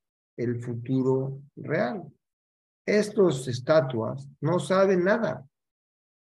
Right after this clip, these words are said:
Nada más, así era todo el tiempo el derech de Jonatán. A Filu que le preguntaban y le hacían a la boda Zara y la cuidaban, Jonatán siempre le decía a la gente, "Estas estatuas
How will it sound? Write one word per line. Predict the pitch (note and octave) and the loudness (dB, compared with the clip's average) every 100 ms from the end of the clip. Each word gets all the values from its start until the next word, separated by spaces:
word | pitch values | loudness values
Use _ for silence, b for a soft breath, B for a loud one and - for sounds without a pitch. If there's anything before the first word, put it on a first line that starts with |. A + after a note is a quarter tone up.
| _ _ _ - | _ _ _ -4
Nada | G#3 G#3+ | 2 4
más, | G3+ F#3+ F#3+ - | 4 2 -2 -4
así | C#3 - | -6 -2
era | F3 F3 - | 0 0 -2
todo | - E3 | -4 -2
el | D#3+ C#3 | 0 -2
tiempo | C#3 D#3 D#3 C#3+ E3+ - | -2 -2 -2 -4 -6 -4
el | B2+ A#2+ A#2+ | -2 -2 0
derech | C3+ C#3+ C#3+ C3+ C3 | 2 2 2 -2 -4
de | A#2+ B2+ D3 - | -2 0 -2 -4
Jonatán. | - A2+ A2 G#2 F#2+ G#2+ F#2 F#2 | -4 -2 -2 -4 -6 -6 -6 -8
A | G#2+ - | -12 -4
Filu | D#3 E3 C#3+ | 0 0 2
que | C#3+ | 2
le | C#3 | 2
preguntaban | C3+ B2+ A2+ A2 A#2 C#3 C#3 C3 | 0 -4 -4 -4 0 2 4 2
y | A#2 | 0
le | A2 | -4
hacían | A2 - C3+ C3 | -6 -6 -4 -2
a | A2+ | -4
la | G#2+ | -6
boda | G#2+ A#2+ C3 | -4 0 2
Zara | B2 A#2+ B2+ | 2 0 0
y | |
la | A#2+ A2+ | 0 -4
cuidaban, | A2+ G#2+ B2 D#3+ G#3+ C#4 - _ _ _ _ _ | -6 -4 -2 0 0 -4 -10 _ _ _ _ _
Jonatán | - A2+ A2+ A2+ C#3+ D3 | -4 -2 -2 -2 -2 -2
siempre | C#3 D3 C#3+ C3 | -2 -4 -4 -2
le | A#2+ A#2 | -2 -2
decía | A#2 C#3 B2+ | -4 -2 0
a | |
la | A2 G2+ | -2 -8
gente, | B2+ C3+ C#3 D3+ F#3+ - _ _ _ _ _ | -6 -4 -2 -4 -8 -12 _ _ _ _ _
"Estas | C#3+ D3 D3 A#2+ | 0 0 0 -8
estatuas | G#2+ - C3 C#3 C#3 E2 - | -8 -4 0 2 2 -2 -4